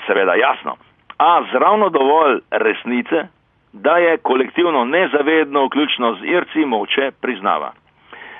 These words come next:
Mediteranski Španci in Grki, relativni novinci v Evrolandiji, so očitno mislili, da so s padcem svojih polkovnikov in kavdilja dobili pravico ne le do evropske realnosti, ampak tudi do ameriških sanj. Skratka, pustili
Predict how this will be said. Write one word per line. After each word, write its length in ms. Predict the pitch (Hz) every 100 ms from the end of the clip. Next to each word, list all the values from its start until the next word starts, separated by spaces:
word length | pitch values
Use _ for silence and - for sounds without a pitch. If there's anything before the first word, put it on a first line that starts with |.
| -
Mediteranski 600 | 139 208 202 208 190 151
Španci 520 | 139 185 185 185 - 131
in 80 | 123
Grki, 420 | 147 170 110 104
relativni 460 | 139 160 156 156 143
novinci 440 | 127 151 220 - 196
v 80 | 208
Evrolandiji, 560 | 202 196 196 190 185
so 140 | - 185 185 175 151 -
očitno 300 | - 151 120
mislili, 440 | 120 151 160 156
da 140 | 143 143
so 140 | 127
s 60 | -
padcem 440 | - 202 208 151
svojih 260 | - 156 151
polkovnikov 600 | 139 135 139 139 135 110 113
in 80 |
kavdilja 440 | 107 101 135 156 127
dobili 300 | 117 151 165
pravico 380 | 135 151 175 143
ne 220 | 165 220
le 140 | 190
do 100 | 139 131
evropske 420 | 135 143 - 113
realnosti, 600 | 117 120 135 143 180 - - - -
ampak 400 | 185 240 220 202 -
tudi 240 | 175 160 -
do 160 | 131 -
ameriških 540 | 113 98 113 120 143 - -
sanj. 260 | 180 107 - _ _ - - -
Skratka, 480 | - 143 139 - - - - _ -
pustili 560 | 135 - 160 185 190